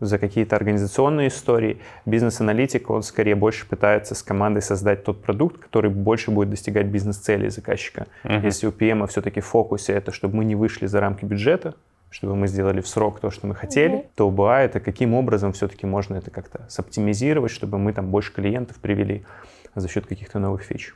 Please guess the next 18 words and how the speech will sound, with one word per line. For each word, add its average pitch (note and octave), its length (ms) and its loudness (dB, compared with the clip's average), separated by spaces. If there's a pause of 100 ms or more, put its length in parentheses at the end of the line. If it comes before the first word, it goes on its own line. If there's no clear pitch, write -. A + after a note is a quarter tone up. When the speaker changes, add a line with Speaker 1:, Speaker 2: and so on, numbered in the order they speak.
(100)
Speaker 2:
Аня. - 180 2
Speaker 3:
Ну, - 60 6
здесь C4+ 180 2
продолжу C4 420 4
тогда A3+ 180 2
про A3 160 -6
Speaker 2:
Мгм. A3 100 -2
Speaker 3:
различия. A3+ 440 4
То A#3 80 0
есть A3 100 0
для A3 100 2
бизнес-аналитика A#3+ 800 0
основной, A3+ 640 0 (340)
эм, G3+ 400 4
фокус A#3 400 2
внимания — A3+ 520 4 (120)
это G#3 240 2
пользователь, G3 840 0